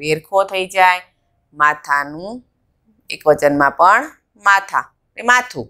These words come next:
બારણાનું બારણું, શિક્ષકોનું શિક્ષક. તો આ રીતે આપણે આ શબ્દોને એક વચન છે કે બહુવચન છે એ તમને હવે ખ્યાલ આવી ગયો ને, કે કોઈ પણ શબ્દમાં કોઈ એક જ વ્યક્તિ,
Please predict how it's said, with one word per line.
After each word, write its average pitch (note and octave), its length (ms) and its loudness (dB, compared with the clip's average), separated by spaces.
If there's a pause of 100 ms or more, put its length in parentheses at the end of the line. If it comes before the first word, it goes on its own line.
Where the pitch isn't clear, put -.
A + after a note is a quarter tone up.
(920)
બારણાનું D#3+ 680 4
બારણું, F3 420 4 (840)
શિક્ષકોનું D#3 800 0 (360)
શિક્ષક. - 420 -6 (680)
તો - 80 -8 (220)
આ B3+ 180 4
રીતે C#4 280 2 (640)
આપણે F#3+ 300 0
આ F#3 140 0
શબ્દોને E3+ 500 0 (480)
એક D3+ 160 -18
વચન D#3 320 0 (100)
છે D#3+ 140 -4 (380)
કે D#3 100 -18 (100)
બહુવચન C#3+ 540 -2 (100)
છે A3 120 2 (460)
એ D3 180 -6
તમને D3 320 0
હવે D3 140 6 (120)
ખ્યાલ C3+ 280 2
આવી F3 180 2
ગયો C4+ 180 2
ને, D4 60 2 (100)
કે E3 160 -10
કોઈ D#3+ 200 -2
પણ E3+ 260 2 (540)
શબ્દમાં D#3+ 680 2
કોઈ D#3+ 240 -2
એક D#3+ 120 -14 (120)
જ - 20 -10 (120)
વ્યક્તિ, G#3 340 -6